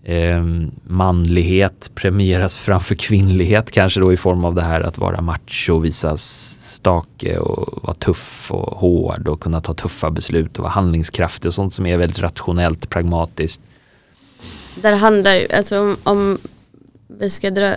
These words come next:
Speaker 2: liksom försöka sy ihop säcken lite grann, så tror jag också att det har att göra med att det finns maskulin och, eh, feminin energi. Och det är inte könsbestämt. Eh, en kvinna som till exempel Lisa kanske
Speaker 1: Mm.
Speaker 2: är mer i sin maskulina energi och,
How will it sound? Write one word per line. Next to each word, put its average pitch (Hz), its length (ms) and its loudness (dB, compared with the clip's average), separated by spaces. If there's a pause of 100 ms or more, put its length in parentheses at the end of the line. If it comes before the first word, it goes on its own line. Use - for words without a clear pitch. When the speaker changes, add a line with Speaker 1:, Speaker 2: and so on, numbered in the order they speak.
(120)
Speaker 2:
liksom 190 360 -6
försöka - 300 -6
sy 196 160 0
ihop 214 260 -2
säcken 233 340 0
lite 196 200 -2
grann, 175 300 0 (560)
så 180 140 -4
tror 185 160 2
jag 180 60 2
också 180 140 0
att 170 120 -2
det 185 60 2
har 180 300 4
att 180 80 4
göra 180 340 2
med 175 240 2
att - 240 -6
det 180 160 0
finns 175 240 0
maskulin 180 520 0
och, 175 280 -4 (240)
eh, 175 160 0
feminin 170 380 0
energi. - 600 0 (480)
Och 180 140 2
det 190 340 6
är - 20 6
inte 180 260 2
könsbestämt. - 920 -2 (100)
Eh, 170 600 0
en 170 120 4
kvinna 185 500 2
som 175 260 -2
till - 100 -6
exempel 165 260 -4
Lisa 175 220 -2
kanske 170 360 -2 (180)
Speaker 1:
Mm. 98 180 4
Speaker 2:
är 165 180 6
mer 170 260 4
i 165 180 2
sin - 300 2
maskulina 202 500 2
energi 185 460 -2
och, - 200 -8